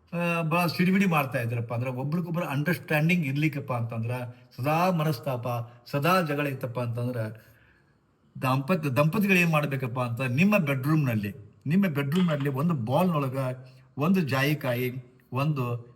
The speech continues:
ಇದನ್ನ ಗ-, ಗಂಡಿನ ಗಂಡು ಭಾಗ ಅಂತಂದ್ರೆ ಹೆ-, ಗಂಡತಿ, ಗಂಡ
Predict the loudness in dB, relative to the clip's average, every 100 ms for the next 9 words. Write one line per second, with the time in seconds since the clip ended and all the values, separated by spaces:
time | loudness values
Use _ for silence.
0 | -4 -2 0 0 -2 -6 -12 -20 _ _
1 | _ _ _ _ _ _ _ _ _ -12
2 | -4 -2 0 -2 -4 -4 -2 2 2 0
3 | 2 4 4 2 0 0 -2 -2 -2 0
4 | 2 2 0 0 -2 -2 0 -2 -2 -2
5 | -2 0 2 4